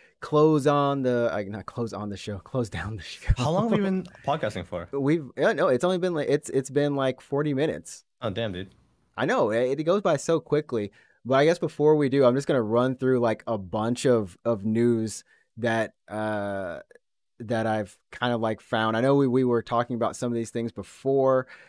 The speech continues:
Speaker 1: and we'll just kinda, like, blow through 'em. Uh, Evo is going on right now. Uh, the, I don't know what Evo stands for, actually, but
Speaker 2: Evolution.
Speaker 1: it, it's just Evolution Fighting Game Series, I think
Speaker 2: Yep.
Speaker 1: is the full thing.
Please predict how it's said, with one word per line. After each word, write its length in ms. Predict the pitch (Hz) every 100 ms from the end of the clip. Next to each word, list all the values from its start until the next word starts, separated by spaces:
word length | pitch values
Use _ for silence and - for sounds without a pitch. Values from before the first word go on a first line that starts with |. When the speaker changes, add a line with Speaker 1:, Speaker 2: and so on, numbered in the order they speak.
| _ -
Speaker 1:
and 420 | 120 117 117 117
we'll 120 | 117
just 140 | 113
kinda, 120 | - 120
like, 220 | 110 90
blow 260 | 104 113
through 380 | 113 117 110 110
'em. 160 | 110 107
Uh, 640 | - 104 107 107 104 98 - - _
Evo 500 | 151 165 170 165 160
is 120 | 127 123
going 240 | 143 139
on 140 | 139
right 220 | 131 127 120
now. 460 | 127 131 131 127 - -
Uh, 400 | 110 113 107 107
the, 320 | 107 110 107 - 87 87 _
I 80 | -
don't 120 | 254
know 80 | 349
what 140 | 180 135
Evo 260 | 156 151
stands 260 | 147 151 147
for, 340 | 123 107 104 87
actually, 340 | 113 - 127
but 160 | 110 117
Speaker 2:
Evolution. 460 | 110 113 107 85 - _ _ _ _
Speaker 1:
it, 120 | 110 135
it's 100 | 113
just 160 | 123
Evolution 460 | 120 123 127 127 120
Fighting 280 | 123 120 113
Game 200 | 110 107
Series, 340 | 110 104 101
I 80 | 98
think 200 | 110 101
Speaker 2:
Yep. 80 | -
Speaker 1:
is 100 | - _ _
the 100 | -
full 180 | 101 110
thing. 260 | 104 110